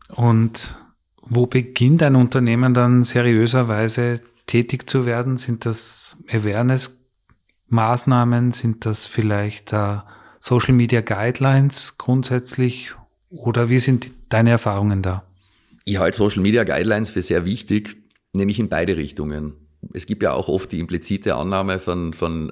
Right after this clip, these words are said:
Speaker 2: Mitarbeiterinnen, ich sag lieber nix, bevor ich eins auf den Deckel krieg. Und vielleicht denkt sich die Marketingabteilung, „Ah, wenn die nur endlich öfter was posten würden.“ Das heißt, solche Social Media Guidelines sagen ja auch häufig, wir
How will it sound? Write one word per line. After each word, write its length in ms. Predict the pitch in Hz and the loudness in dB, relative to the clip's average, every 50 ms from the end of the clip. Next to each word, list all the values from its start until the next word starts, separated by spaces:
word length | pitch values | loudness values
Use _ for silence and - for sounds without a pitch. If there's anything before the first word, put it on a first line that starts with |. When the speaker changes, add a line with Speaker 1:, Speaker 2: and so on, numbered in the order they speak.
| - 78 | -8 -6
Speaker 2:
Mitarbeiterinnen, 800 | 90 90 - 98 85 82 87 - 82 80 82 85 90 98 92 - - - - - - - - _ _ _ _ _ _ _ - - | -6 -4 -2 -2 -2 -2 -2 -4 -4 -4 -4 -2 -4 -4 -6 -8 -12 -20 -20 -20 -20 -20 -20 _ _ _ _ _ _ _ -8 -6
ich 120 | 107 98 | -4 -4
sag 200 | - 95 92 98 | -2 -2 -2 -2
lieber 220 | 104 110 104 104 95 | -2 -2 -2 -2 -4
nix, 380 | 95 92 92 - - - - _ _ _ _ _ _ _ | -4 -6 -8 -12 -18 -20 -20 _ _ _ _ _ _ _
bevor 300 | - 98 - - 90 82 | -10 -6 -4 -2 0 0
ich 100 | 95 98 | 0 0
eins 200 | 80 85 92 92 | 0 -2 -2 -4
auf 100 | 101 85 | -4 -4
den 100 | 90 90 | -2 -2
Deckel 280 | 76 82 - - - 76 | -2 -2 -2 -2 -4 -6
krieg. 300 | - 76 69 65 - - | -4 -6 -8 -8 -10 -10
Und 160 | - - 95 - | -10 -10 -6 -4
vielleicht 280 | 104 90 87 92 - | -2 -2 -2 -2 -2
denkt 180 | 101 90 196 - | -4 -4 -4 -6
sich 120 | - 87 | -8 -6
die 100 | - 104 | -6 -6
Marketingabteilung, 960 | 85 76 78 85 - - - 87 90 87 82 - - 80 82 85 85 82 - - | -4 -4 -6 -8 -8 -8 -8 -6 -6 -6 -6 -2 -2 -2 0 -2 -4 -6 -8 -12
„Ah, 220 | - 123 120 101 90 | -14 -12 -12 -10 -8
wenn 360 | - 98 98 98 98 95 - - _ _ - | -8 -8 -6 -6 -8 -10 -12 -14 _ _ -10
die 60 | 104 | -8
nur 220 | 104 95 92 - | -4 -4 -4 -4
endlich 280 | - 92 90 - 82 - | -4 -6 -8 -8 -6 -6
öfter 260 | - 98 - - 90 | -6 -6 -6 -6 -6
was 120 | 87 87 - | -6 -6 -4
posten 360 | 85 85 90 - - 85 73 | -4 -4 -4 -4 -6 -6 -4
würden.“ 300 | 71 73 80 92 104 - - - - - - - - _ _ _ - | -4 -4 -4 -4 -6 -8 -12 -20 -20 -20 -20 -20 -20 _ _ _ -10
Das 140 | 95 87 | -6 -4
heißt, 200 | 95 92 101 104 | -2 -2 0 0
solche 180 | - 101 98 104 | 0 -2 -2 -2
Social 300 | 95 95 87 95 - 98 | -2 -2 -2 -2 -2 -2
Media 200 | 98 110 120 107 | -2 0 0 0
Guidelines 480 | 85 85 80 90 92 104 98 90 - - | 0 0 0 0 0 -2 -2 -2 -4 -4
sagen 260 | 78 73 80 101 101 | -4 -2 -2 -2 -2
ja 120 | 92 85 | 0 -2
auch 120 | 87 - - | -2 -2 -2
häufig, 420 | 76 76 78 - - 82 - - - | -2 -2 -2 -4 -6 -8 -8 -8 -6
wir 300 | 85 85 82 85 80 | -4 -2 0 0 -2